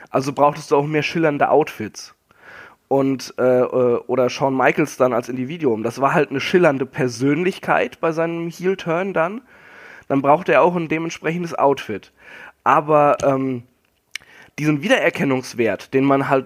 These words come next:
oft durch dieses Outfit gewinnt, das kannst du ja auch durch andere Sachen eben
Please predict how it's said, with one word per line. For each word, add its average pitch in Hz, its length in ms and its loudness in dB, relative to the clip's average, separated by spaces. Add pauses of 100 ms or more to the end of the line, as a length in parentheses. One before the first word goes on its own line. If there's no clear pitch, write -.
(160)
oft 156 240 0
durch 139 140 -2
dieses 120 280 -12
Outfit - 400 0
gewinnt, 143 320 -2
das 120 140 -2
kannst - 300 -4
du - 20 0
ja 139 80 4
auch 120 140 0
durch - 280 -8
andere 156 300 2
Sachen 120 400 0
eben 123 340 -2